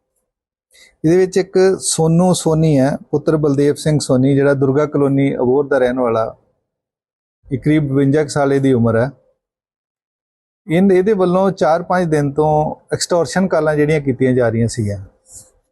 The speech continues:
ਦੋ ਇਨ ਐਕਸਟੋਰਸ਼ਨ ਕਾਲਾਂ ਅਬੋਹਰ ਕੀਤੀਆਂ ਸੀਗੀਆਂ, ਇੱਕ ਪ-, ਪੱਚੀ ਲੱਖ ਦੀ, ਇੱਕ ਪੈਂਤੀ ਲੱਖ ਦੀ। ਇੱਕ ਇਨ ਜਗਦੰਬਾ ਫਾਸਟ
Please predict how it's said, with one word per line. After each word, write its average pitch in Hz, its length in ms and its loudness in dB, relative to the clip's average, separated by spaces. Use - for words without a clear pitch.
ਦੋ 160 380 2
ਇਨ 202 240 0
ਐਕਸਟੋਰਸ਼ਨ 180 760 0
ਕਾਲਾਂ 160 320 0
ਅਬੋਹਰ 147 260 0
ਕੀਤੀਆਂ 139 380 -2
ਸੀਗੀਆਂ, 123 360 0
ਇੱਕ 147 220 -6
ਪ-, 151 180 0
ਪੱਚੀ 147 340 -2
ਲੱਖ 151 280 -2
ਦੀ, 147 120 0
ਇੱਕ 147 200 -4
ਪੈਂਤੀ 135 360 0
ਲੱਖ 139 240 -2
ਦੀ। 127 240 -2
ਇੱਕ 175 220 -2
ਇਨ 196 200 2
ਜਗਦੰਬਾ 156 500 0
ਫਾਸਟ 165 320 -4